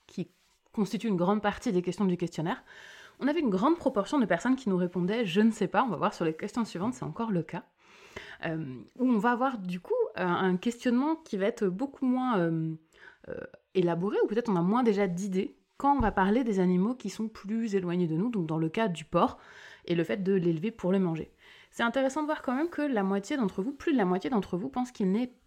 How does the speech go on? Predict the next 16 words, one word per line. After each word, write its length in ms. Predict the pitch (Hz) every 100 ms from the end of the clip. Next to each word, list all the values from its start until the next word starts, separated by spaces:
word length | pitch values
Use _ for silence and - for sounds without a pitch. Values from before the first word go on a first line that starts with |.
| -
pas 220 | 254 269 -
normal 540 | 208 180 170 160 220 - - _ _ -
d'élever 380 | 180 180 175
les 100 | 226
porcs 300 | 160 208 214
pour 200 | - 180
les 140 | 165 202
manger. 400 | 175 147 143 - _ - - - - -
Euh, 80 | 139 -
évidemment, 360 | - 147 151 220
ce 80 |
sont 100 | -
des 140 | 175 156
questions 240 | 165 240
qui 120 | 240
portent 440 | 180 - 214 -